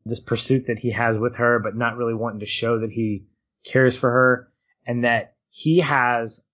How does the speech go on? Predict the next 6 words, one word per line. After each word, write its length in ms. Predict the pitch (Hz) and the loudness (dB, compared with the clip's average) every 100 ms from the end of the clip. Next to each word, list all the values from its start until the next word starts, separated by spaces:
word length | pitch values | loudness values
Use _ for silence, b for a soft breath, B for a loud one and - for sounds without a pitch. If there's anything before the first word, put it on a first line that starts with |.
| _ _ _ _ | _ _ _ _
a 80 | 135 | -10
moment 460 | 120 120 123 127 107 | -6 -4 -2 -2 -4
of 140 | 110 | -4
vulnerability 760 | 104 120 110 104 98 131 180 110 | -2 -2 0 -2 0 2 2 0
with 180 | 98 98 | -4 -4
her 440 | 101 101 95 - | 0 2 0 -4